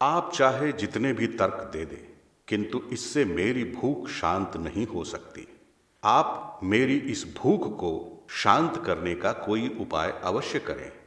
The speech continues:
यह मेरी विनती है और आपका कर्तव्य भी।" राजा ने सहमत होकर कहा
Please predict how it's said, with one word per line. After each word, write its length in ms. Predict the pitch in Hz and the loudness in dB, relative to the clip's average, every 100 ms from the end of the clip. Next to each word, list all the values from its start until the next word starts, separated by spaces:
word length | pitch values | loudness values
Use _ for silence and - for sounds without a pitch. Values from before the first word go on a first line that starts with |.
| _ _ _ _ _ | _ _ _ _ _
यह 220 | 87 98 92 | -2 0 0
मेरी 380 | 90 90 90 | 0 0 -2
विनती 460 | 73 80 120 - 160 | -2 -2 -2 -2 -4
है 380 | 78 65 - - _ _ _ - | -4 -8 -14 -20 _ _ _ 2
और 560 | 90 82 - - - - | 2 2 -4 -10 -16 0
आपका 400 | 85 80 - 82 | 2 2 0 -4
कर्तव्य 600 | 82 85 - - 135 156 | -2 -6 -4 -4 -2 -2
भी।" 480 | 90 73 - - - _ _ _ _ _ _ - | -4 -8 -12 -20 -20 _ _ _ _ _ _ -6
राजा 480 | 107 143 160 165 160 | 0 2 4 4 4
ने 200 | 143 143 | 2 0
सहमत 440 | - 85 101 113 | -2 -2 2 2
होकर 420 | 110 90 85 80 | 2 -4 -2 -4
कहा 640 | - 69 - - - - | -4 -8 -10 -16 -20 -20